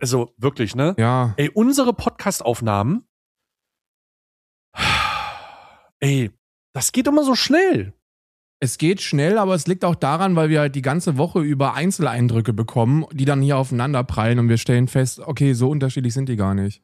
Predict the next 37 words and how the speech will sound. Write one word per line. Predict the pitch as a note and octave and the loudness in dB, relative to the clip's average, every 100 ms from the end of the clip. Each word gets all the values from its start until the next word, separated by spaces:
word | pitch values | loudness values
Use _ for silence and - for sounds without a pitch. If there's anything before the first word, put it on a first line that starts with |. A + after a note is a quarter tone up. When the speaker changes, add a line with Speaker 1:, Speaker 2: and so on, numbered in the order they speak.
| _ | _
Speaker 1:
Die | C3+ | -2
gar | D3 C#3 | 0 -2
nicht, | A#2 G#2 | -4 -4
nee. | A#2+ A#2+ A#2+ | -4 -4 -6
Das | A#2 | -12
ist, | A#2+ A#2+ | -12 -12
man | C3+ C3 A#2 | -8 -8 -4
deckt | D3+ - | -6 -6
sich | C3+ C3 | -10 -6
relativ | C#3+ C#3+ C#3 C#3+ | -4 -4 -6 -8
oft, | D3 A#2+ - | -8 -8 -8
ja. | G#2 G#2+ - _ - | -8 -8 -14 _ -4
Speaker 2:
Ja, | G#2 G#2+ | -2 -2
es | - | -2
ist, | A#2 A2 | -6 -4
Speaker 1:
Äh, | D3 D3 | -2 -2
Speaker 2:
äh, | A2 A#2 | -4 -6
es | |
Speaker 1:
kurze | C3 G#3+ A#3+ | -2 0 0
organisatorische | F#3+ F#3 F#3 D#3 - G#3+ A3+ - | 0 0 2 0 0 0 0 -2
Sache. | A2 G#2+ C#3+ E3+ - | 0 0 0 -2 -2
Ihr, | D3+ D3 - | 2 2 2
ihr | D#3 | -2
vielleicht, | C#3+ D3+ C#3+ G#3 - - | -2 0 2 0 -2 -8
letzte | E3 D3+ F3 F#3 | -2 -2 0 0
Woche | F#3 | 2
hat | F3+ | 2
das | F3 | 0
nicht | F3+ | 0
funktioniert. | G3+ F3 G3 G3+ | 0 2 0 0
Erstmal, | C#3+ E3 | 0 0
der | C#3+ | 0
Podcast | - F#3+ E3+ E3+ | -2 -2 -4 -6
ist | C3+ | -2
gut | F3+ C#3+ | 0 2
hochgeladen | F#3 - G3+ G#3 G3+ | 0 0 -2 0 2
worden, | A3 C4+ | 0 0